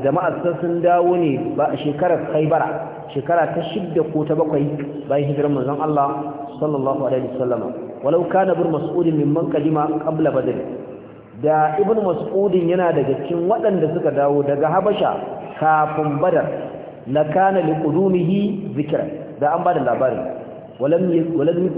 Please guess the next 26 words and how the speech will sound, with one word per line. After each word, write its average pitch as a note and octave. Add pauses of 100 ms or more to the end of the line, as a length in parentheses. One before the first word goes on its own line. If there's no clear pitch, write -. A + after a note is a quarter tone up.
yadhkur D#3
ahadun D#3+ (500)
quduma D#3
muhajiri C#3+
al-Habasha E3+ (640)
illa F3+
fil D3+ (120)
qadmati D#3+
al-ula D3+
bi C3+
Makkah. A#2 (800)
Babu F3
wani F3+
malamin F3+
tarihi E3
da C#3
ya D3+
bada D#3+
labarin C3+
an D3+
ce D3+ (720)
ga D3 (720)
'yan F#3
hijira F#3 (120)
zuwa F3
Habasha F3